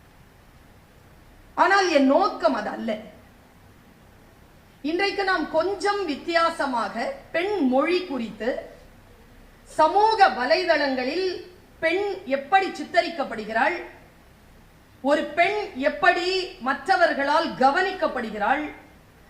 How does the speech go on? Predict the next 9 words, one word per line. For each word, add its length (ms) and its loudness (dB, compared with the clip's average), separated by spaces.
அவள் 400 2
இதுதான் 680 2
என்று 280 -4
மற்றவர்களால் 840 2
எப்படி 500 0
வழிநடத்தப்படுகிறாள்னு 1200 -2
கொஞ்சம் 500 -4
யோசிச்சோன்னு 640 -6
வச்சுக்கோங்களேன், 640 -8